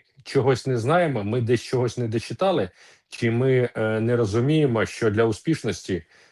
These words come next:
е, треба мати людей, треба ра-, п-, з-, мати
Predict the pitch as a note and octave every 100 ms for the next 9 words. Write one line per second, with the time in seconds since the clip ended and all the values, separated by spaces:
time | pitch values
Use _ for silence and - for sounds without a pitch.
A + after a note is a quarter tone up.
0 | _ G#2 G2+ G2 F#2+ F#2 B2+ A2+ G#2+ A2
1 | F#2+ G2 G2 G#2 F3 F3+ _ _ _ _
2 | _ A2+ G#2+ A2 A2+ G#2+ G#2+ F#2+ B2+ A#2+
3 | G#2+ G#2 G#2 - D3 _ _ _ A2+ G#2
4 | G#2+